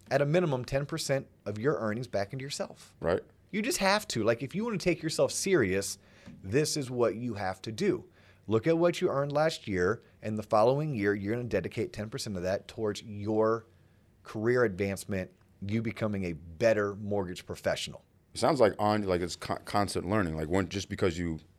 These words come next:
Speaker 2: you closed a couple loans, you're, like, always learning. You're always
Speaker 1: Always. Yes. You should be,
Speaker 2: Yeah.
Speaker 1: right? If, if you wanna be anything outside of average, you are.
Speaker 2: Mm.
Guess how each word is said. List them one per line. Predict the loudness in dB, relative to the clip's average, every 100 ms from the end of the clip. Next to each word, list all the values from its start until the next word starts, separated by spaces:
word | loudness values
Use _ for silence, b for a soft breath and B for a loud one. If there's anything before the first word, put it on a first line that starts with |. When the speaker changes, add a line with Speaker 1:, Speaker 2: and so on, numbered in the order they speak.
| _
Speaker 2:
you | -10
closed | 0 2 4
a |
couple | 2 2
loans, | 2 2 0 -4 -6
you're, | 0 0
like, | 0 2
always | 4 4 0 -2
learning. | -2 -2 -2
You're | -2
always | -2 4
Speaker 1:
Always. | 6 8 6 -2 -10 -12 -6
Yes. | -2 -2 -4 -12 -10
You | -6 0
should | 6 6 6
be, | 2 2 -8 -6
Speaker 2:
Yeah. | 6
Speaker 1:
right? | 8 8 6
If, | -2 0
if | -2 0
you | -2
wanna | 2 2 0
be | -2 -4
anything | -4 -4 -4 -6 -4
outside | -4 -2 2 2 2
of | 0
average, | 2 2 4 0 -4 -10 -14 -20 _ _ -2
you | 2 4
are. | 4 0 -14 -16
Speaker 2:
Mm. | -14